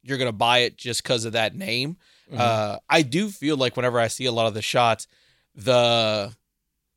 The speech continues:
Speaker 1: shoots look almost a little bit more, like, amped up for those, like, Pumas and New Balance and things like that. And I,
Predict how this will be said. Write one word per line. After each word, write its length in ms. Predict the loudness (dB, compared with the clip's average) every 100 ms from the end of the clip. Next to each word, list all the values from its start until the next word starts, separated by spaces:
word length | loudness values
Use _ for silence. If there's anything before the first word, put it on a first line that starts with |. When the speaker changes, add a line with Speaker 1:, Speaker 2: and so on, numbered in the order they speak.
| _ _ _ _ _ _
Speaker 1:
shoots 440 | -6 0 0 0 2
look 220 | 2 2
almost 440 | 0 0 0 -2 -10 _ _ -20 _ _ _ _ _ -4
a 40 | 2
little 200 | 4 4
bit 180 | 2
more, 240 | 2 0 2
like, 180 | 0 -2
amped 260 | -4 -2 0
up 180 | -2 -2
for 440 | -4 2 4 2
those, 320 | 0 -2 0
like, 200 | -4 -4 _
Pumas 340 | -6 -6 -4
and 100 | -4
New 140 | -2
Balance 220 | 0 -2 -2
and 80 |
things 80 | -2
like 100 | -2 0
that. 200 | 0 2
And 80 | 0
I, 140 | -2